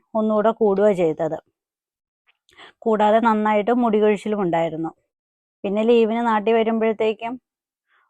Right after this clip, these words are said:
ഒരുപാട് മരുന്നുകൾ ഞാൻ പരീക്ഷിച്ച് നോക്കിയിട്ടുണ്ട്. ആയുർവേദവും അലോപ്പതിയും ഹോമിയോയും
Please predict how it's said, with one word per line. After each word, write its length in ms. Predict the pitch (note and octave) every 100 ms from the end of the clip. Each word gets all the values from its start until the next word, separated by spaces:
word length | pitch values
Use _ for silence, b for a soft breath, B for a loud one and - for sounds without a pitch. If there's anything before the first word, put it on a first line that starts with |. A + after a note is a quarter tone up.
| -
ഒരുപാട് 440 | A#3+ A#3 A#3+ B3
മരുന്നുകൾ 500 | C4 B3 A3 A3 G#3+ A#3
ഞാൻ 180 | A3+ G#3+
പരീക്ഷിച്ച് 440 | G3+ F#3 F3 - G3
നോക്കിയിട്ടുണ്ട്. 600 | F3+ F3+ E3 F3 E3 F#3+ - _ b b b G3
ആയുർവേദവും 720 | F#3+ F#3 F#3 F#3 F3+ F#3+ F3 E3
അലോപ്പതിയും 720 | F#3+ F#3+ F3 F#3+ F3 F#3+ G3 - _ b b -
ഹോമിയോയും 760 | G#3 G3 F#3+ F#3+ G3 F#3+ G3